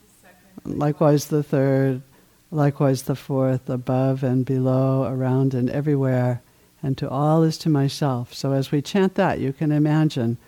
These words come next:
Speaker 2: the quarters. I, I usually think in front of me for the first and the second to my right, the third to the back, and the fourth to the left, above and below, around and everywhere. "I will abide pervading the all-encompassing world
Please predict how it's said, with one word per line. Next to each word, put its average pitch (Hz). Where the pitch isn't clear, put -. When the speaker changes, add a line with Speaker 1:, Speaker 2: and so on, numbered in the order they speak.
Speaker 2:
the 139
quarters. 131
I, -
I 135
usually 135
think 131
in 123
front 131
of 139
me 131
for 127
the 127
first 127
and 131
the 131
second 127
to 147
my 127
right, 123
the 135
third 131
to 139
the 131
back, 117
and 123
the 123
fourth 139
to 151
the 135
left, 127
above 143
and 135
below, 135
around 135
and 131
everywhere. 127
"I 151
will 151
abide 139
pervading 139
the 127
all-encompassing 151
world 131